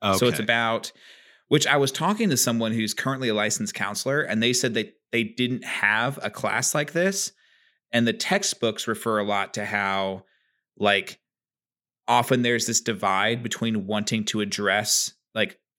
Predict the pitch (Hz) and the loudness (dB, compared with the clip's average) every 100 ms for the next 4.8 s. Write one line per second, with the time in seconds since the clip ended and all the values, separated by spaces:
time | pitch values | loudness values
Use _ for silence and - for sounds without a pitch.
0 | - - - 117 110 113 117 117 117 113 | -2 0 2 2 0 -2 -2 0 0 0
1 | - 113 104 98 107 107 - 113 107 104 | -2 -2 -2 -2 -4 -4 -6 -4 -2 -2
2 | - - 113 110 110 - 98 104 - 139 | -4 -4 -2 -2 -4 -2 -2 -2 -4 -4
3 | 160 - _ _ _ - 104 - 110 101 | -4 -8 _ _ _ -4 -2 0 0 0
4 | 98 104 101 98 - 101 92 - | -2 -2 -2 -6 -6 -4 -4 -6